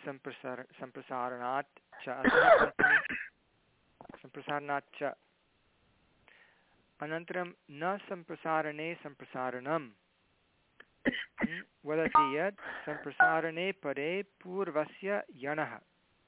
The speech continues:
पूर्वस्-, अ, सम्प्रसारणे परे पूर्वस्य यणः सम्प्रसारणं न स्यात् इति। सम्-, सम्प्रसारणे परे, सम्प्रसारणे परे,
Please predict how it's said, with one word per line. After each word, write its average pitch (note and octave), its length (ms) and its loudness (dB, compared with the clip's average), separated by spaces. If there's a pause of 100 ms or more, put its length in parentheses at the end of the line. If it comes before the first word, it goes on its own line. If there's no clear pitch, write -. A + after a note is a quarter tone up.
(1300)
पूर्वस्-, F3 500 -2
अ, D3 340 -12
सम्प्रसारणे E3 840 -6
परे D3+ 420 -4 (160)
पूर्वस्य D#3+ 680 -6
यणः D3 400 -4
सम्प्रसारणं C#3+ 840 -8 (320)
न D#3 200 -2
स्यात् A#2+ 580 -6
इति। - 640 -16 (1120)
सम्-, F#3 320 -8
सम्प्रसारणे D#3+ 880 -6 (480)
परे, C#3+ 400 -4 (260)
सम्प्रसारणे D3+ 680 -8
परे, B2+ 640 -10